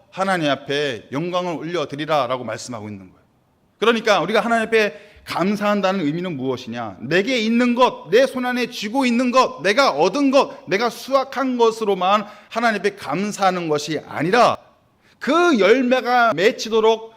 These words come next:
우리 각 사람 각 사람에게 허락하신 삶의 터전이 있다는 거예요. 우리에게 주신 하나님의 영적인 땅이 있다는 거예요.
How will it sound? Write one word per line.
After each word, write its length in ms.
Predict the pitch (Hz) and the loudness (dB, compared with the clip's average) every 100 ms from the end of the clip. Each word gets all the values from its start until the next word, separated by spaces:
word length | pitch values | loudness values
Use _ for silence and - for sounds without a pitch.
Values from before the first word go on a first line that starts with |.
| _ _ | _ _
우리 360 | 143 226 269 - | 0 2 0 0
각 220 | 196 190 | -4 -4
사람 320 | 240 226 220 | 0 0 0
각 160 | 202 196 | -2 -4
사람에게 320 | 202 196 190 | -4 -4 -4
허락하신 760 | 190 214 208 202 254 302 320 - - _ | -2 -4 2 2 4 0 -2 -12 -20 _
삶의 760 | - 262 277 247 262 277 277 - _ - | -6 2 2 4 2 0 -4 -14 _ -8
터전이 400 | - 294 285 240 | -4 2 2 2
있다는 340 | - 147 139 | 0 -4 -6
거예요. 260 | 104 - - - - _ _ | -8 -14 -20 -20 -20 _ _
우리에게 380 | 180 262 294 302 | 0 2 2 0
주신 280 | 233 269 262 | -2 -2 -2
하나님의 540 | 226 262 254 247 226 | -2 -2 0 0 2
영적인 480 | 185 247 247 233 - | 2 0 -2 -4 -2
땅이 320 | - 254 277 | -2 0 0
있다는 380 | 262 226 202 185 | 0 0 0 -2
거예요. 680 | 165 147 131 143 190 139 | -2 -2 -2 0 2 2